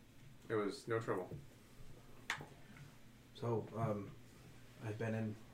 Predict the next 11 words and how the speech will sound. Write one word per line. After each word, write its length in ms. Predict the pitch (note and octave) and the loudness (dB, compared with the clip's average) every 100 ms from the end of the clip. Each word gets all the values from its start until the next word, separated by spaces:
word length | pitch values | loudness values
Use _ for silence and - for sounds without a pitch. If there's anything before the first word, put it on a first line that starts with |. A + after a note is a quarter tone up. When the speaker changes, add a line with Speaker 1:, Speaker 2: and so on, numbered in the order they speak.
| - - | -14 -10
Speaker 2:
touch 360 | - A2+ - - | -2 0 0 -2
with 120 | G2+ | 0
some 180 | - G#2+ | 2 2
of 140 | G2+ | 2
your 140 | G2 - A2+ | 0 0 2
emissaries 580 | A2 - A2 A2 A#2 | 2 2 4 6 4
that 120 | G#2+ G2 | 2 2
you 100 | G#2+ | 4
left 200 | G2+ - | 2 0
behind. 440 | G#2+ G2 A#2 A#2+ - - - - - - - - - - - - - - - - - - | -2 0 0 0 -4 -12 -12 -8 -8 -8 -10 -12 -14 -14 -14 -14 -16 -16 -16 -16 -16 -8
Um, 280 | G2+ G2+ G#2 | -4 -2 -4